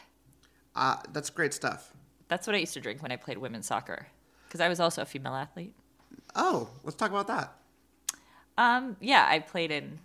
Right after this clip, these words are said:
Speaker 2: when I was a teenager.
Speaker 1: Is that why you're so good at punching me in the nose?
Speaker 2: Sure. Yeah.
Speaker 1: Okay.
Speaker 2: Yep.
Speaker 1: Cool. By the way, Gatorade, if you wanna send us anything, um, please do, and please specify not for Airbnb, because our neighbors are a little bit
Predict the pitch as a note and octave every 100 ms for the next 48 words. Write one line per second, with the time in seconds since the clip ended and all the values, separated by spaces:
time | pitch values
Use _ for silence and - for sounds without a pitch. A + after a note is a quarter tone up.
0 | G#3+ _ _ _ - F3+ D3 C#3 C#3 C#3
1 | - C4 D#3+ E2+ - - _ _ _ _
2 | _ - D3+ C#3+ C3 C#3 C3 C3+ C#3 C3
3 | B2 - C#3 B2+ B2+ A#2+ B2 A#2+ F#3+ -
4 | - _ _ _ _ _ _ _ - -
5 | A#3+ A3 - _ _ - E3+ F3 D#3+ -
6 | A3 - _ - - C4+ - _ _ -
7 | - - - - E3 E3+ C#3+ D3 B2+ B2
8 | - C3+ D3+ D3 C#3+ B2+ B2 B2 - A#2+
9 | A#2 A2 - A#2 A2+ - - D3 C3+ -
10 | B2 A2+ A2+ C3 B2 A#2+ A2+ - B2+ B2+
11 | - - A#2+ B2+ - A2+ A2+ A#2 B2+ B2
12 | - A#2+ - A2 G2+ F#2+ - - - -
13 | _ - - A2 G#2+ G#2+ G#2+ G#2+ G2+ G#2
14 | G#2 G#2 A2 G#2 G#2+ F#2+